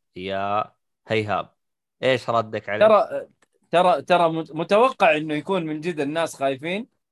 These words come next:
Speaker 2: لكن بعد التقييمات وبعد كلام الناس عليها، ترى، ت-، عشان كذا لحقت نفسها.
Speaker 1: إيه.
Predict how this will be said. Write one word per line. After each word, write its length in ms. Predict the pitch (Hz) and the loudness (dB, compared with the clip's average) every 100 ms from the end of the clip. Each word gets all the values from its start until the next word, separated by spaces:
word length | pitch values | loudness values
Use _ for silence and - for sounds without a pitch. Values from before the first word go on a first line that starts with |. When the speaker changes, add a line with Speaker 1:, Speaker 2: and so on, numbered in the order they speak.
| _ _ _ | _ _ _
Speaker 2:
لكن 300 | 123 135 170 | -4 -2 0
بعد 200 | 180 190 | 4 4
التقييمات 640 | 185 156 165 165 185 180 | 2 -2 0 0 2 2
وبعد 200 | 156 160 151 | 0 -2 -2
كلام 300 | 165 170 156 | -2 -2 -2
الناس 320 | 151 165 139 | -4 -4 -4
عليها، 400 | 135 160 180 190 | -4 -2 -2 -4
ترى، 1080 | - 139 120 110 107 104 101 98 90 90 120 | -4 -6 -4 -4 -6 -6 -8 -8 -6 -2 -2
ت-، 80 | 143 | -2
عشان 340 | 113 135 165 | 0 -2 0
كذا 200 | 185 180 | 2 4
لحقت 340 | 165 143 143 | 2 2 -2
نفسها. 420 | 139 131 - 104 98 _ _ _ _ | -2 -6 -4 -6 -6 _ _ _ _
Speaker 1:
إيه. 300 | 104 101 - | -6 -6 -8